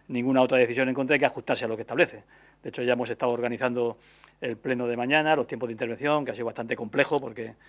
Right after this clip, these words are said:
fin, somos, eh, formaciones políticas tan distintas, tan dispares, con tantas cosas, hay que tener en cuenta quiénes presentan enmiendas, quién no, si son parciales, si son de, en fin, eso ya está aclarado con los servicios jurídicos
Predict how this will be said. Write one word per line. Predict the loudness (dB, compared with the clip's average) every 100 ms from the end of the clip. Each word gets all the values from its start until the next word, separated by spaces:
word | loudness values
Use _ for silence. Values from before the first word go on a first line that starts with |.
| -20 _
fin, | -6 -6 -4
somos, | -6 -4 -6 -10
eh, | -14 -12 -14 -16 -20 -14
formaciones | -6 -4 -2 -2
políticas | -2 -2 0
tan | 0
distintas, | 0 0 0 0
tan | -2 -2
dispares, | 2 4 4 4 -4 -20 -20 _
con | -12 -10
tantas | -8 -6
cosas, | -2 0
hay | 2
que |
tener | 2 0
en | 0
cuenta | 0 0 2 2 0
quiénes | -2 -4
presentan | -2 -6 -4 0
enmiendas, | 0 0 -2
quién | -2
no, | -4
si | -4
son | -4 -4
parciales, | -4 2 2 2
si |
son | -4 -2
de, | -2
en | -2
fin, | -6 -8 -18 -20 -16 -2
eso | 2 6
ya |
está | 4 4
aclarado | 4 4 4
con | 0 -4
los | -6
servicios | -6 -6 -6
jurídicos | -6 -4 -4 -8